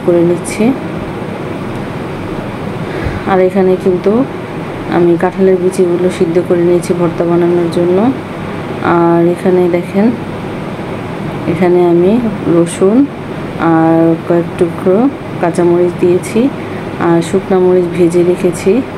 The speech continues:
আহ, পরে বাটার সময় দিয়ে দিব। আর এখানে দেখেন, এখানে সেই, আহ, কচুগুলো আমি সিদ্ধ করে নিয়েছিলাম, কচু, আহ, ফুলগুলো। আর এখানে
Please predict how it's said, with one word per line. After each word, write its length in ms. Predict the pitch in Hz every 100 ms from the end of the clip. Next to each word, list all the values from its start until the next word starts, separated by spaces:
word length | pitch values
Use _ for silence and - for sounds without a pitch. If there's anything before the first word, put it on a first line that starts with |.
| - - 165 - - - - -
আহ, 240 | 151 165 165 160
পরে 200 | 180 175
বাটার 300 | 175 170 175 -
সময় 280 | 185 175 165
দিয়ে 180 | 175 170
দিব। 360 | 170 170 214 254 - - - - 170
আর 220 | 165 165
এখানে 360 | 170 180 170
দেখেন, 360 | 170 170 170 190 226 - - - - -
এখানে 540 | - 170 175 175 190 240 - - -
সেই, 440 | 175 165 165 170 170 - - - - - - - - - - -
আহ, 120 | 160 156
কচুগুলো 720 | 185 180 190 175 170 175 202 262 - -
আমি 180 | 170 165
সিদ্ধ 220 | 180 170 180
করে 180 | 180 170
নিয়েছিলাম, 720 | 170 175 175 - 180 185 220 220
কচু, 240 | 180 185 170 - - -
আহ, 120 | 165 -
ফুলগুলো। 500 | 175 170 180 185 220 - - - - - - - -
আর 540 | 165 156 160 165 160 -
এখানে 540 | 165 175 175 170 170